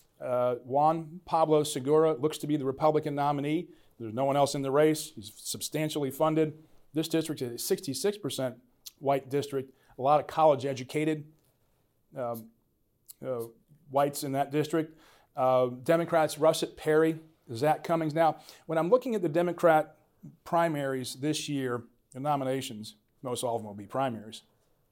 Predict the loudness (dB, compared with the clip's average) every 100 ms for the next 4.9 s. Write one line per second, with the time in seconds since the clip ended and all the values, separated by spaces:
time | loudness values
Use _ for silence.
0 | _ _ _ _ -12 -2 0 0 -2 -2
1 | -2 -4 -4 -2 0 0 0 -2 -4 -18
2 | _ -12 -8 -6 -4 -2 -4 -4 -6 -8
3 | -14 _ -6 -4 -2 -4 0 0 0 -4
4 | -10 -6 -4 -6 -10 -12 -10 -8 -8